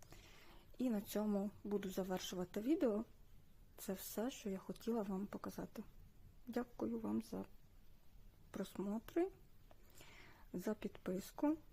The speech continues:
і за лайк. І так, а на сам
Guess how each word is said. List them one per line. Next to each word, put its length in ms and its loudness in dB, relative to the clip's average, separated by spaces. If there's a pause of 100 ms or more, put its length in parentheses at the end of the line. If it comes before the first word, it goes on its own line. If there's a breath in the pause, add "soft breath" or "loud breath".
(920)
і 80 4
за 140 2
лайк. 260 6 (1300 loud breath)
І 80 8
так, 720 4
а 120 6
на 140 6
сам 380 8